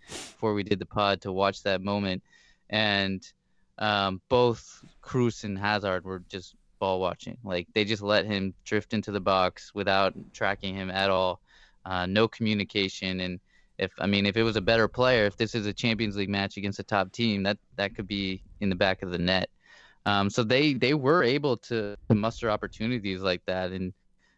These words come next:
um, even on set pieces, they're always gonna be dangerous. I mean, there's, uh,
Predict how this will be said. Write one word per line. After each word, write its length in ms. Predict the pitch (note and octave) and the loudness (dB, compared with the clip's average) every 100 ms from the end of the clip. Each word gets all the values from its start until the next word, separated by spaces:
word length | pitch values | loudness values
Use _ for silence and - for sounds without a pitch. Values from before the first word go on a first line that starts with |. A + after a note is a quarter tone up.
| _ - | _ 0
um, 540 | G2+ F#2+ F#2 F#2 - _ _ - | 2 4 2 0 -6 _ _ -8
even 240 | A2 A#2 B2 | -2 0 2
on 200 | A2 G#2 | 2 0
set 240 | - G#2+ | -2 -2
pieces, 340 | - A#2+ A2+ G2+ | -2 -4 -4 0
they're 100 | G2 | 2
always 160 | G#2 | 2
gonna 140 | A2+ G2 | 0 -2
be 120 | F#2+ | -2
dangerous. 520 | F#2+ G#2+ G2 F2+ - | 0 0 0 -2 -4
I 40 | F#2+ | -4
mean, 140 | F#2+ | -2
there's, 420 | F#2+ F#2 - - _ _ - | -2 -2 -8 -20 _ _ -6
uh, 220 | F#2 F2+ | -2 0